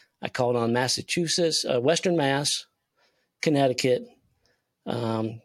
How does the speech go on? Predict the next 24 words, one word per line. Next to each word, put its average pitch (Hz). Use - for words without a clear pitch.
Vermont, 131
and 104
Eastern 147
New 147
York, 123
except -
for 113
New 120
York 117
City, -
and 127
all 107
the 117
way 117
over 113
to 113
Buffalo. 113
Did 117
that 135
for 113
five 127
years, 131
swinging 123
shifts. 131